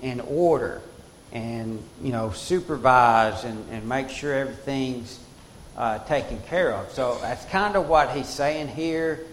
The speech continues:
is saying, you know, uh, God is the king and leader of earth,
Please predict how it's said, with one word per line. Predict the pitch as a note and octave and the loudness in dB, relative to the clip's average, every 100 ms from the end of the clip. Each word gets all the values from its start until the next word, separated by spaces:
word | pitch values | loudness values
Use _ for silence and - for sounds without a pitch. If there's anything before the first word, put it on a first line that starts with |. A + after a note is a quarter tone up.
| - - - - | -18 -20 -20 -10
is | A2+ G#2+ | -8 -6
saying, | - C#3 C3+ D#3 | -2 0 -2 -2
you | C#3 | -2
know, | A2+ A2 A2 - - - - - | 0 -2 -6 -12 -20 -20 -20 -8
uh, | A2+ A2+ A2 G#2 - - - | -2 -2 0 -2 -6 -10 -2
God | C3+ D#3 F3 D#3 C3+ - | 4 6 8 6 4 -2
is | B2 B2 G2+ - - - - - A#2+ | -4 -4 -8 -12 -16 -18 -20 -14 -6
the | A2+ | -6
king | - D#3 D#3 D#3 D3 C#3 A#2+ - - - - - | -6 2 6 6 6 0 -4 -10 -18 -18 -16 -10
and | A#2+ A#2 A#2 A2+ F#2+ - - | -6 -6 -6 -8 -10 -14 -12
leader | B2+ C#3 D3+ C#3+ | -2 0 2 2
of | C3+ A2 | 2 4
earth, | D3+ D3 B2 A#2+ | 6 8 4 0